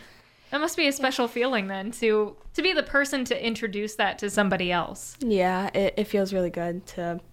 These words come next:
Speaker 2: know that I'm helping people and helping the community.
Speaker 1: Now, what kind of person would want to maybe be a part of this?
Speaker 2: Somebody who has the mentality for it, and you gotta know that you wanna do it.
Speaker 1: Yeah.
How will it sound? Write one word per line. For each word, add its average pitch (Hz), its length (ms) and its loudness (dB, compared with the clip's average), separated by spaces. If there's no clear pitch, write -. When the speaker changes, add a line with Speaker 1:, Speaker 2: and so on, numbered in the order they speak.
Speaker 2:
know 185 260 4
that 170 80 8
I'm 170 80 4
helping 170 340 2
people 170 460 0
and 160 260 -4
helping 185 260 0
the 175 40 -8
community. 175 560 0
Speaker 1:
Now, 240 240 4
what 277 240 4
kind 254 300 2
of 220 220 -2
person 185 580 -4
would 220 220 2
want 196 280 0
to 190 420 -2
maybe 196 280 0
be 180 120 -2
a 170 60 -2
part 180 260 -2
of 175 160 -6
this? 151 440 -16
Speaker 2:
Somebody 247 540 6
who 226 320 8
has 214 280 4
the 214 60 4
mentality 180 580 4
for 165 300 -2
it, 165 140 -4
and 175 580 4
you 202 80 4
gotta 196 180 10
know 170 140 8
that 160 120 2
you 165 100 2
wanna 160 220 4
do 160 160 0
it. 170 180 -2
Speaker 1:
Yeah. 208 200 -10